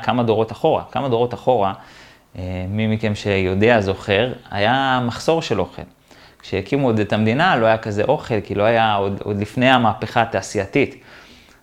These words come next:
אז אנשים ממש הלכו ועדרו בגינה את האוכל שלהם.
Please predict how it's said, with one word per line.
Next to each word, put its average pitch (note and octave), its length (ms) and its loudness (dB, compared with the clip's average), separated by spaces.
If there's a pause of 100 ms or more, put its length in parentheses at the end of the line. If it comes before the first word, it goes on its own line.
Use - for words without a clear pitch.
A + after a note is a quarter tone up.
(200)
אז G#2 240 0
אנשים G#2+ 320 0
ממש D#3 460 0 (380)
הלכו D3 460 4
ועדרו A#2+ 760 4
בגינה A#2 580 0
את G#2+ 100 -6
האוכל A#2 400 0
שלהם. E2+ 280 -8